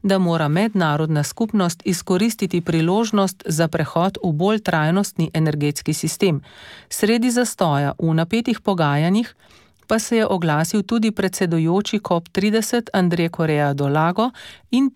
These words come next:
pozval države, naj se združijo in dosežejo dogovor.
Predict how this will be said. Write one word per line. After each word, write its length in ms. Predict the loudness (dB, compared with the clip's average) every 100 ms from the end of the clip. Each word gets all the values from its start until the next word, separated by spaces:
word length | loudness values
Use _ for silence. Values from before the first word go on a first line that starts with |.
| _
pozval 440 | -2 0 0 2
države, 560 | 0 0 0 0 0 -2
naj 200 | 0 0
se 180 | 0 -2
združijo 640 | -2 0 0 2 2 2 2
in 220 | 2 2
dosežejo 640 | 2 0 0 0 0 -2 0
dogovor. 520 | 0 0 0 0